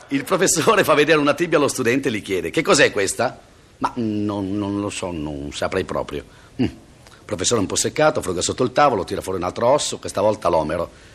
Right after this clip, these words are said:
"Che cos'è questo?" E, e lo studente: "Ma, mm, non lo so,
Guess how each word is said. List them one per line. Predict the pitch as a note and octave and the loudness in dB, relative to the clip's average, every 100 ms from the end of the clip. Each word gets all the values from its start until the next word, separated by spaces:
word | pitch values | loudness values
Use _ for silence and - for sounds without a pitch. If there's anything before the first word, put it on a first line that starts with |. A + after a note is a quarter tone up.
| - - - | -20 -20 -10
"Che | - | -8
cos'è | A2 A2 G2+ | -2 2 2
questo?" | F2 F2+ - A#2 A#2 | 2 -2 0 -2 -2
E, | - F#2 | -6 -8
e | - | -4
lo | F#2+ | -4
studente: | F2 G2+ F2+ D#2 E2+ | -4 -2 0 -2 -4
"Ma, | E2 F#2 - | -4 -4 -6
mm, | F2 E2 D2+ - - - - | -8 -8 -10 -14 -20 -20 -14
non | - F#2 F#2 F2+ | -4 -2 -2 -2
lo | |
so, | G#2 - F2 | -2 -2 -4